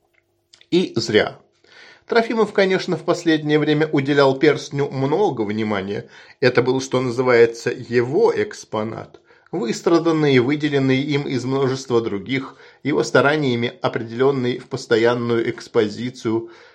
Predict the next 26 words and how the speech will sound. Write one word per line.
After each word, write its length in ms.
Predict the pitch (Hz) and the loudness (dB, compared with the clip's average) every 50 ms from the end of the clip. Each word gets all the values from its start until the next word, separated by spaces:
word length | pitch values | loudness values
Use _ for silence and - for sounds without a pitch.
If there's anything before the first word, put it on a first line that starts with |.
| _ _ | _ _
Пропажа 500 | - - 202 202 - 180 180 180 196 190 | -4 -2 -2 0 0 0 0 2 -2 0
перстня 460 | 190 202 190 180 180 - - 170 156 | 2 0 0 0 -2 -4 0 0 0
здорово 400 | 143 131 139 147 160 165 160 - | 2 4 4 4 4 2 0 0
огорчила 640 | - 143 127 131 120 117 - - 156 156 165 160 139 | -2 -2 0 0 0 -2 -4 -2 -2 0 2 2 0
Трофимова, 640 | - 117 117 117 - 139 113 107 95 92 - - - _ | 0 -2 -4 -4 -4 -6 -4 -4 -4 -6 -6 -10 -6 _
оглушила, 840 | 135 120 113 117 120 123 117 - - 117 127 147 135 104 - - _ | -4 -2 -2 -2 -2 -2 -4 -2 -4 -4 -2 -2 -2 -4 -6 -8 _
осиротила 800 | - - 143 - - - 156 139 117 - - 123 135 151 143 120 | -2 -2 -2 0 -2 0 0 0 -2 -2 -4 -6 -2 0 0 0
даже. 380 | - 104 104 107 - - 135 - _ _ - - - - - _ | 0 -2 -4 -4 -8 -12 -16 -16 _ _ -20 -20 -20 -20 -20 _
Несколько 520 | - 180 220 220 214 - - 208 196 - 202 | -6 -2 -2 -2 0 0 0 0 2 2 2
дней 300 | 175 180 180 185 185 185 | 2 4 2 2 2 2
он 100 | 175 165 | 2 2
ходил 360 | 139 - 151 139 143 151 151 | 4 4 4 4 4 0 0
будто 360 | 135 131 139 139 - _ 151 | -2 -4 -8 -8 -8 _ -8
с 120 | 147 - - | -8 -8 -4
похмелья, 640 | - 156 - - 139 113 104 107 104 107 104 104 | -4 -4 -2 -2 -2 0 0 0 2 2 2 2
руки 220 | 113 131 127 - | 2 0 -4 -4
дрожали, 560 | 117 107 107 110 107 107 139 160 160 156 147 139 | -6 -4 0 0 0 2 2 0 2 2 0 0
голова 420 | - 113 110 107 107 104 107 101 | 2 2 4 4 6 4 4 0
болела, 600 | 101 - 104 107 117 147 160 156 147 143 139 - - - _ _ _ _ _ | 2 0 0 2 2 2 2 2 2 0 -2 -4 -16 -20 _ _ _ _ _
еда 380 | - - - 139 120 107 101 | -6 -6 0 4 4 4 4
в 120 | 98 98 117 110 | 4 0 -8 -4
горло 380 | 101 107 104 101 - 107 104 | 0 0 0 0 0 -4 -6
не 200 | 101 104 110 110 | -4 -2 -4 -4
лезла. 480 | 110 104 104 98 95 - 104 101 107 - _ _ _ _ _ _ _ | -2 -2 -2 -4 -4 -6 -10 -12 -12 -14 _ _ _ _ _ _ _
Пока 260 | _ 120 120 120 - 147 | _ 0 2 2 2 -2
однажды 1040 | - - - 123 120 117 110 135 156 185 190 180 147 117 113 104 104 - 117 - | 0 2 0 0 0 0 -4 -4 -2 0 0 -2 -4 -4 -8 -8 -6 -6 -6 -8